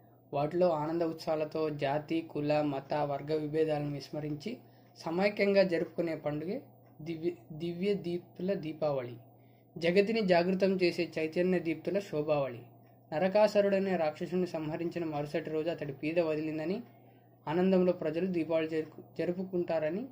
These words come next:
పురాణాలు చెబుతున్నాయి. అలాగే లంకలోని రావణుడిని సంహరించి శ్రీరాముడు సతీ సమేతంగా అయోధ్యకు తిరిగి వచ్చినప్పుడు కూడా ప్రజల ఆనందోత్సవాల మధ్యలో దీపావళిని జరుపుకున్నారని రామాయణం కూడా చెప్తుంది.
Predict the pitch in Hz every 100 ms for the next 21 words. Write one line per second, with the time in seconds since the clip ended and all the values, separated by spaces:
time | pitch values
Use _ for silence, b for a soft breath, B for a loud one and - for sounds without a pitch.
0 | - 151 170 165 180 185 156 151 143 127
1 | 120 156 165 185 202 170 165 175 190 185
2 | 190 180 147 160 175 175 180 180 165 160
3 | 160 160 165 - 190 156 165 170 175 156
4 | 147 165 180 170 170 165 165 165 151 160
5 | 160 165 147 151 156 160 151 160 151 165
6 | 151 147 196 247 B B B B - 165
7 | 185 196 165 175 180 170 170 160 160 160
8 | 156 180 190 165 160 165 165 160 156 151
9 | - 151 143 156 185 160 160 170 165 160
10 | 147 147 196 160 - 131 123